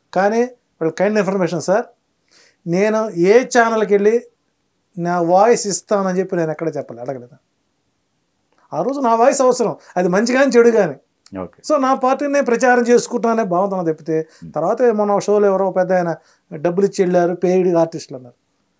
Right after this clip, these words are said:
Speaker 1: మీరు నాకేమవ్వలేదు, వాళ్ళు నాకేమవ్వలేదు.
Speaker 2: మా పార్టీ తరపున, వాళ్ళు అనేది పార్టీ తరపున వచ్చినది అనేది
Speaker 1: మనకి
Speaker 2: ఆరోపణ అంతే తప్ప.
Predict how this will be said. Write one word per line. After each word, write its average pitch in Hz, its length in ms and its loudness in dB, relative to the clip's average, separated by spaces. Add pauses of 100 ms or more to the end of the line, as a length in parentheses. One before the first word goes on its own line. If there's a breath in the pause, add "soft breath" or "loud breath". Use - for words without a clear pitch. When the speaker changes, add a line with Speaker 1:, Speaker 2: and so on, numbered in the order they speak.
(340)
Speaker 1:
మీరు 151 200 0
నాకేమవ్వలేదు, 175 580 0
వాళ్ళు 151 200 0
నాకేమవ్వలేదు. 123 500 -10 (140)
Speaker 2:
మా 151 100 -4
పార్టీ - 340 -4
తరపున, 82 300 -12 (200)
వాళ్ళు 101 180 -2
అనేది 107 260 -8
పార్టీ 104 340 -6
తరపున 101 320 -8
వచ్చినది 87 480 -14
అనేది 170 260 -8
Speaker 1:
మనకి 226 160 -2
Speaker 2:
ఆరోపణ 110 440 -2
అంతే 104 280 -4
తప్ప. 101 160 -12